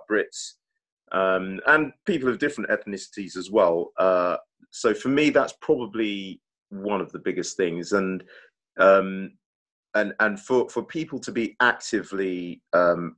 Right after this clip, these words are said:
out there and campaigning right in the middle of, um, uh, of a lockdown, okay, we're sort of easing off and everything, um, that really speaks to,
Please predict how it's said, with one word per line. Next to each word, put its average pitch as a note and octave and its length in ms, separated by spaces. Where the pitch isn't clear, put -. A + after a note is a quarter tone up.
out A2+ 260
there G2 200
and F#2 120
campaigning F#2+ 600
right B2 260
in A#2 80
the A2+ 80
middle G2 280
of, F2+ 160
um, F2 360
uh, E2+ 240
of F#2 120
a F#2 60
lockdown, F2+ 680
okay, F#2 300
we're E2+ 240
sort F#2 260
of G#2+ 60
easing G2 300
off F#2 200
and E2+ 80
everything, D#2+ 460
um, F#2 460
that A2+ 220
really F#2 260
speaks - 520
to, F2 400